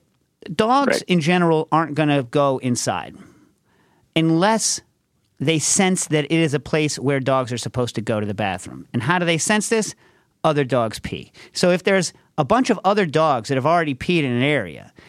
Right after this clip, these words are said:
Speaker 1: and you haven't natured the miracles the hell out of it, right,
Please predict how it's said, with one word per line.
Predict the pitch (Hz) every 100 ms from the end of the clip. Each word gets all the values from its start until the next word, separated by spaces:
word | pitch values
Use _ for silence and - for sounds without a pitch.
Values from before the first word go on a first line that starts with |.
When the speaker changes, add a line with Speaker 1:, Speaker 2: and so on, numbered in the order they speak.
| -
Speaker 1:
and | 127 139
you | 185
haven't | 202 202 165 151
natured | 139 151 160 160
the | 131
miracles | 131 139 139 131 131 117
the | 120
hell | 117 165 160
out | 101 82
of | 78
it, | 92 57
right, | - 117 120